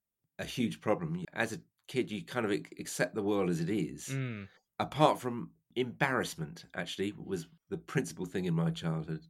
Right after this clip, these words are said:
Speaker 1: not wanting to talk about who my dad was. And my dad was actually slightly famous 'cause he was the director of a very popular television drama in the nineteen sixties, late nineteen sixties,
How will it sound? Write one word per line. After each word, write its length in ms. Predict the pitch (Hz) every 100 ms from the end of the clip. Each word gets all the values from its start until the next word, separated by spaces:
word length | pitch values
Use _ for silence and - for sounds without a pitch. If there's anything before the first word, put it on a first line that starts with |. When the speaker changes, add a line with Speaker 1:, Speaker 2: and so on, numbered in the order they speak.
| 92
Speaker 1:
not 260 | 113 -
wanting 540 | 104 104 85 92 87 82 _ _ - - _ _ _ -
to 520 | 98 92 92 90 - - _ _ _ _ _ _ _ _ -
talk 300 | - 127 -
about 420 | 85 87 85 80 - _ _ _ _ _ _ _ _ -
who 120 | 101
my 160 | 87 80
dad 260 | 85 76
was. 220 | 80 87 90
And 120 | 85
my 140 | 92
dad 260 | 87 95 82
was 360 | 90 165 - _ _ _ _ - _ _
actually 440 | 98 - 92 87 82 - _ _ _ _
slightly 360 | - - 98 90
famous 420 | - 113 85 80
'cause 160 | - 82
he 80 | 85
was 180 | 82
the 80 | 80
director 580 | 80 87 92 - - 82
of 160 | 82 82 - _ _ -
a 60 | 85
very 220 | 82 -
popular 420 | - - - 87
television 480 | 82 - 98 87 85
drama 300 | 82 90 87
in 80 | 80
the 60 | 82
nineteen 400 | 85 82 80 76
sixties, 600 | - 80 - 82 82 80
late 200 | 90 -
nineteen 220 | 87 76
sixties, 500 | - 82 80 80 -